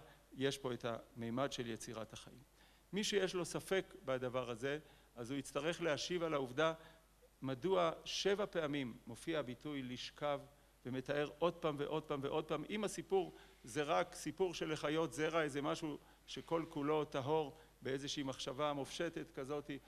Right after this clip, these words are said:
"אנחנו רוצים לחיות זרע כי העולם חרב", אה, לא, לא, הוא יתקשה בעצם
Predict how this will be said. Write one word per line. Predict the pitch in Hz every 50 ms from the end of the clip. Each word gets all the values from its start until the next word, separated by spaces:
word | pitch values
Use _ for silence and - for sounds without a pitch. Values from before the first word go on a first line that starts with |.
| - - 135
"אנחנו | 139 165 165 160 165 160
רוצים | 147 143 - - 170 160 160
לחיות | 151 143 - - 143 147 151 151 131
זרע | 147 160 160 170 165
כי | - - 156
העולם | 151 147 147 151 165 165 160
חרב", | - - 156 147 165 170 165 170 - - - - - - _ _ -
אה, | 131 131 131 139 - - - - - -
לא, | 131 139 143 147 - - - - -
לא, | 139 143 147 156 156 - - - -
הוא | 143 143
יתקשה | 147 - - - 151 - - 214 214 170 - - - - - - -
בעצם | - 135 - 151 - - 170 147 151